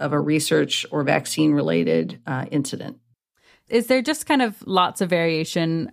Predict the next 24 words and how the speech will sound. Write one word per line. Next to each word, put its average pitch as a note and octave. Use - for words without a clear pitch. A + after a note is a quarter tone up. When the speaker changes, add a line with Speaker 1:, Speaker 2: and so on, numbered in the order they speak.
Speaker 2:
uh, D#3+
in E3+
the E3
D D#3+
N D#3
A D3+
of, -
of D#3+
influenza E3
viruses D#3+
year D#3
on D#3
year? D3+
I G#3
didn't A3+
realize F#3+
that E3+
you D3+
could -
kind D#3
of C#3
pinpoint, -
uh, D3+
exactly D#3